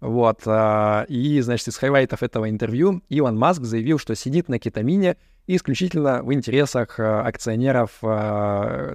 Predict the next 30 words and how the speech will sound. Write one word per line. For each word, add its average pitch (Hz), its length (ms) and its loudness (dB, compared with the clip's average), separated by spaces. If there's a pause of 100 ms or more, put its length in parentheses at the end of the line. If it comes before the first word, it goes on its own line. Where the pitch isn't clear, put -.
Теслы. 120 400 0 (320)
Потому 131 260 -2
что, 120 160 -4
типа, 110 400 0
без 120 280 0
кетамина 117 600 0
он 110 240 0
периодически 117 460 -4
становится 113 440 -4
грустным 113 400 -2
и - 20 -2
злым, 190 440 4
а 127 120 0
вот 139 160 2
когда 120 260 0
кетаминчику 123 580 -2
примет 165 420 2
раз 127 220 0
в - 40 -20
пару 123 220 0
недель, 113 340 0
то 127 200 -2
тогда 113 400 -2 (280)
становится 117 400 -4
бодрым 127 560 2
и 135 120 -2
готовым, 117 640 0
значит, 107 320 -6
э, 110 120 -4
приносить, 110 520 -4